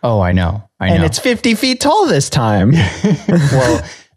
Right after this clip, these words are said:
Speaker 1: this is also a big one that I really, you know, I didn't wanna blow past the financial success, because the part in that block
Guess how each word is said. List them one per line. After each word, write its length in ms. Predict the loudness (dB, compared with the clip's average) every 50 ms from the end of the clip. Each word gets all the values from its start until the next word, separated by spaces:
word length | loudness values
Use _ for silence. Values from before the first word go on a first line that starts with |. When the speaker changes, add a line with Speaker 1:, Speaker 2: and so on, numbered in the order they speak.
| _ _ -4
Speaker 1:
this 200 | -2 -2 0 0
is 140 | 0 0 0
also 720 | 0 0 0 -2 -2 -2 0 0 2 2 0 -2 -2 -4 -8
a 100 | -10 -10
big 320 | -8 -6 -4 -4 -4 -2
one 220 | -2 -2 -2 0 0
that 120 | 0 0 0
I 80 | 0
really, 960 | 0 -2 -2 0 0 2 2 2 2 0 0 0 0 0 0 0 -2 -2 -4 -6 -8 -6
you 60 | -4
know, 200 | -2 -2 0 -2
I 100 | -2 -2
didn't 380 | 0 0 0 2 2 0 0 -2
wanna 300 | -2 0 0 0 0 0
blow 440 | -2 -2 -4 -4 -2 -2 -2 -2 -2
past 920 | -2 -2 -2 -2 -2 -2 -2 -2 -2 -4 -4 -8 -10 -12 -16 -20 -20 -20 _ _ _ _ _ _ _ _ _ _ _ _ _ _ _ _ _ -4
the 400 | -2 0 0 0 0 0 -2 -4 -6
financial 500 | -4 -4 -2 -2 0 -2 -2 -2 -2 -4
success, 640 | -4 -4 -6 -8 -6 -6 -4 -4 -2 -4 -4 -6 -8
because 320 | -8 -6 -4 -4 -4 -4 -4
the 100 | -8 -8
part 500 | -8 -10 -8 -4 -4 -2 -4 -4 -6 -4
in 160 | -2 -2 0
that 280 | 0 -2 -4 -6 -6
block 640 | -6 -4 -4 -2 -2 -2 -4 -6 -8 -12 -18 -20 -20